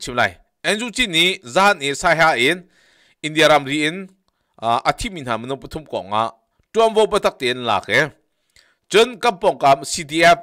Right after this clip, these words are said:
C N A songa, P D F songa. Patak ten chom piang nai. Chen chim chim na ding.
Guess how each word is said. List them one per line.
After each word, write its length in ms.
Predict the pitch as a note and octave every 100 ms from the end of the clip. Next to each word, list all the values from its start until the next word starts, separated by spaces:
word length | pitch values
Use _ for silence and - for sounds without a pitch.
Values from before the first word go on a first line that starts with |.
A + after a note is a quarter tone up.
| - _ _ _
C 220 | - E3+
N 100 | E3+
A 240 | D3+ D#3
songa, 460 | D3+ C3+ A2+ B2 B2+ - _ _ _ -
P 140 | F#3
D 180 | D3+ D#3+
F 160 | E3+ D3+
songa. 480 | C3+ A2+ A#2+ A#2 - _ _ _ _ _ _ _ _ _ _ _ _ _ _ -
Patak 280 | F3+ G#3+ -
ten 260 | C3 C3
chom 240 | - F#3 C#3+
piang 200 | B2+ G2
nai. 420 | G2 A#2 E3+ G2 _ _ _ _ _ _ _ _ _
Chen 340 | C3 D3+ D#3+ D3+ _ _ _ _ _ _ _ _ _ _ _ _ _ _ _ _ -
chim 240 | A3+ G#3+
chim 220 | A#3 G3+
na 160 | F3 E3
ding. 240 | G#2+ G#2+